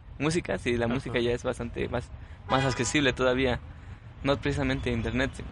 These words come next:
Speaker 1: que, la, sea como sea la radio, sí pasa esos temas que se escuchan hoy en día. No es como que, mm, pongan música así des-, desconocida. Y, pues, eso es, eso es en una parte, ¿no?
Speaker 2: Sobre todo porque lo de la música que dices, la que más he visto que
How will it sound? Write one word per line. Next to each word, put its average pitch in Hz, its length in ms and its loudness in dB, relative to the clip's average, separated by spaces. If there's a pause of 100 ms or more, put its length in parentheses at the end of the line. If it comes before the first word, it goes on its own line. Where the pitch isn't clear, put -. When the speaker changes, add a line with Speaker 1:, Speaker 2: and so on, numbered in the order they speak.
(160)
Speaker 1:
que, - 120 -6
la, - 180 -2 (220)
sea 208 140 6
como 165 180 2
sea 170 100 8
la 170 120 10
radio, 156 380 6 (560)
sí - 160 2
pasa 156 260 4
esos 156 200 0
temas 147 260 2
que - 80 0
se 120 60 2
escuchan 123 340 0
hoy 123 140 2
en 120 120 0
día. 123 140 0
No 117 120 2
es 135 100 2
como 120 280 0
que, - 80 -6
mm, - 880 -4
pongan 139 320 2
música 143 280 2
así 120 140 2
des-, 143 300 2
desconocida. 120 640 0 (1400)
Y, 131 80 2
pues, 127 580 2 (220)
eso 170 160 4
es, 185 120 2
eso 165 260 2
es 135 120 0 (140)
en 135 160 4
una 151 200 4
parte, 131 260 4
¿no? 127 140 4 (720)
Speaker 2:
Sobre 139 180 6
todo 175 160 8
porque 147 300 6
lo 113 80 8
de 117 80 8
la 113 80 6
música 131 280 4
que 117 100 4
dices, 139 240 2
la 113 200 6
que 123 140 2
más 127 260 4
he 156 60 4
visto - 280 2
que 113 240 4